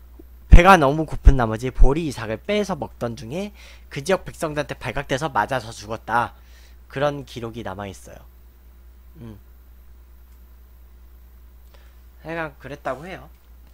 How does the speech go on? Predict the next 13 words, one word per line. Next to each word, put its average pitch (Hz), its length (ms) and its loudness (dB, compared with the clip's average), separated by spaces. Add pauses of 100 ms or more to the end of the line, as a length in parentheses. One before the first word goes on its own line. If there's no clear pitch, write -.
(340)
근데 214 180 -8
이제 185 240 -8
태조왕건에서는 202 1000 -8 (560)
궁예가 170 480 -8
이제 147 220 -14
포위가 294 340 -12
되고 135 200 -12
나서 165 360 -14 (220)
산 - 260 -6
안에 214 280 -2
들어가서 123 580 -14 (560)
왕건을 156 480 0
불러가지고 123 720 -8